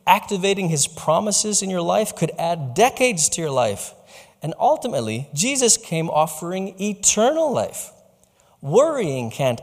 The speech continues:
add an hour, but trusting the Lord extends your life all throughout eternity.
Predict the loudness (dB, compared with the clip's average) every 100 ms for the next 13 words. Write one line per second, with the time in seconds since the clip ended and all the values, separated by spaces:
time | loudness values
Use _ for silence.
0 | -2 0 0 -4 -6 -4 -4 -6 -8 -20
1 | _ _ -4 -2 2 2 2 0 0 0
2 | 2 2 2 0 -2 -2 0 0 0 -2
3 | -2 -2 -2 -2 -2 -6 -14 -4 2 4
4 | 2 -2 -6 -4 0 0 -4 -14 -8 -6
5 | -4 -6 -10